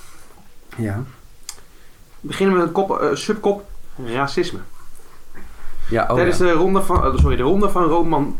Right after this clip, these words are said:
Speaker 2: Romandie, jeetje, ik kan niet voorlezen, eh, maakt hij racistische opmerkingen tegen de Franse renner Kevin Reza.
Speaker 1: Ja. Wat voor, staat erbij waarover dat ging? Waar,
Speaker 2: Over
Speaker 1: wat
Speaker 2: zijn,
Speaker 1: voor
Speaker 2: over zijn huidskleur.
Speaker 1: Oh, zijn huidskleur. Ja.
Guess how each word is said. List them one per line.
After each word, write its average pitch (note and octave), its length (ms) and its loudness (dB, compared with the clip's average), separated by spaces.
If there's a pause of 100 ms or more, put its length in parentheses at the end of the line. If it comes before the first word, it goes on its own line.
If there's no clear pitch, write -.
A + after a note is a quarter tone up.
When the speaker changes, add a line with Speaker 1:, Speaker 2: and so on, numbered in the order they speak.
Speaker 2:
Romandie, B2+ 500 0
jeetje, C3+ 180 0
ik - 60 -6
kan F#2 120 -6
niet G2 140 -4
voorlezen, D#3 320 -4 (460)
eh, G3 500 2
maakt F3 300 2
hij E3+ 160 0
racistische F3 480 0
opmerkingen D3+ 520 0
tegen D3 220 -4
de C#3 80 -2
Franse D3 360 -2
renner B2 300 -2 (440)
Kevin D3 340 4
Reza. B2+ 440 0 (200)
Speaker 1:
Ja. B2+ 420 0 (800)
Wat C3 200 -2
voor, C#3+ 120 -2 (200)
staat D3 200 -2
erbij D3+ 260 -4
waarover D3 480 -4
dat C#3+ 120 0
ging? - 160 4 (720)
Waar, C3+ 120 2
Speaker 2:
Over B2+ 120 0
Speaker 1:
wat C3+ 100 2
Speaker 2:
zijn, C3+ 100 0
Speaker 1:
voor C3+ 100 2
Speaker 2:
over B2 120 -2
zijn B2+ 100 0
huidskleur. G#2+ 320 -4
Speaker 1:
Oh, - 100 0 (120)
zijn - 20 -4
huidskleur. - 320 -8 (160)
Ja. A2+ 140 -2